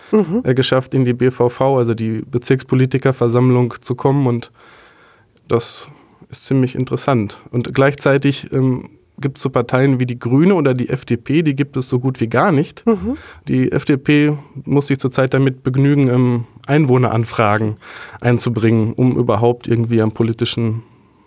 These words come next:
Speaker 2: ähm, an der politischen Landschaft teilnehmen zu können.
Speaker 1: Wie bekommst du eigentlich deine Themen? Bekommst du als Newsletter-Autor auch Tipps von Lesern oder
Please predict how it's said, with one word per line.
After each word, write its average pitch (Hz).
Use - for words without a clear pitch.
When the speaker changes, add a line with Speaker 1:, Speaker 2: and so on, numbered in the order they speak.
Speaker 2:
ähm, 110
an 120
der 120
politischen 131
Landschaft 113
teilnehmen 117
zu -
können. 113
Speaker 1:
Wie 214
bekommst 262
du -
eigentlich 196
deine 160
Themen? 147
Bekommst 185
du 202
als 175
Newsletter-Autor 185
auch 147
Tipps -
von 170
Lesern 262
oder 180